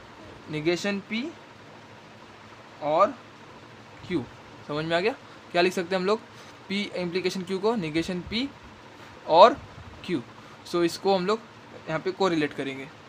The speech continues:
इसको correlate किया हम लोगों ने। Correlate करके क्या करेंगे, इसके help से हम लोग ये दो सि-, simple sentences का यूज़ करके एक compound statement लिखेंगे, ठीक है। इस बार हम लोग इसका reference लेंगे, इसका नहीं,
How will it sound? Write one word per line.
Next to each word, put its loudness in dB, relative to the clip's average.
इसको -4
correlate 0
किया 0
हम 2
लोगों 4
ने। -2
Correlate 2
करके -4
क्या 2
करेंगे, 0
इसके -2
help 0
से -2
हम 0
लोग 2
ये 6
दो 2
सि-, -2
simple -4
sentences -6
का 2
यूज़ 2
करके 0
एक 0
compound 2
statement -2
लिखेंगे, -10
ठीक -6
है। -4
इस 0
बार 6
हम 0
लोग 2
इसका 4
reference 2
लेंगे, -8
इसका 4
नहीं, -2